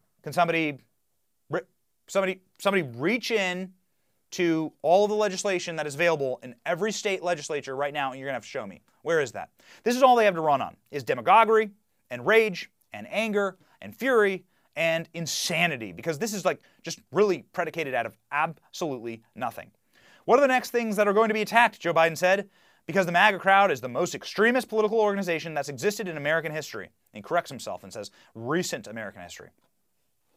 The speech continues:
Yes, yes. The most extremist organization, political organization that has existed in American history. Whew, ladies and gentlemen, you could argue right now, and you could absolutely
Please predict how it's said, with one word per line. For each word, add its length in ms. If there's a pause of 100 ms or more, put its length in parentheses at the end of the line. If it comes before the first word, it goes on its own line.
(300)
Yes, 300
yes. 280 (340)
The 100
most 460 (120)
extremist 800 (800)
organization, 640
political 300
organization 500
that 80
has 120
existed 440 (460)
in 140
American 560 (200)
history. 460 (840)
Whew, 160 (460)
ladies 280
and 120
gentlemen, 320 (200)
you 140
could 80
argue 460
right 180
now, 300 (220)
and 440
you 160
could 200
absolutely 760